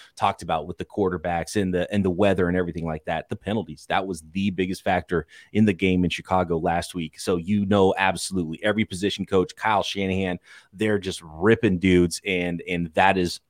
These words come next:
a huge, huge factor this week and, and a huge, uh, teaching point throughout the entire week going into week two. So I'd be shocked if there's another game like that where,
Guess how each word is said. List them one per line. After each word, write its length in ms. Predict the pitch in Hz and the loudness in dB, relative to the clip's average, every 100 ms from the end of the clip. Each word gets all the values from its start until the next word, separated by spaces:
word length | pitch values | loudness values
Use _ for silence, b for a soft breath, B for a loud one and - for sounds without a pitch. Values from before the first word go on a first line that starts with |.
| _ | _
a 120 | 90 87 | -6 -6
huge, 800 | - - 135 143 135 107 - - b b b | -8 -8 2 8 8 8 2 -12 b b b
huge 420 | - - 135 117 | -16 4 6 6
factor 380 | - 107 98 98 | 6 4 4 2
this 240 | 90 87 | -2 -2
week 280 | 95 90 85 | -2 -4 -2
and, 100 | 87 | -2
and 140 | 85 90 | 0 0
a 60 | |
huge, 360 | 85 104 90 - b b | 0 -2 -2 -6 b b
uh, 140 | - 82 | -4 -4
teaching 340 | - 127 110 92 | -2 -2 -2 -4
point 340 | - 90 85 | -4 -4 -4
throughout 300 | - 95 90 | 0 2 2
the 60 | 87 | 0
entire 340 | 85 95 90 | -2 0 0
week 180 | 82 80 | 0 -2
going 220 | 95 87 | 0 2
into 160 | 87 80 | 0 -2
week 220 | 80 80 | -6 -8
two. 180 | - 87 | -6 -4
So 120 | - | 4
I'd 180 | 107 123 | 6 6
be 100 | 101 | 4
shocked 440 | - 135 110 107 | 4 8 8 6
if 100 | 92 | 0
there's 280 | - 92 82 | 2 2 4
another 280 | 95 104 95 | 4 6 4
game 300 | 85 95 95 | 2 2 2
like 200 | 85 82 | 0 -2
that 200 | 90 80 | -2 -2
where, 240 | 87 85 | -2 -4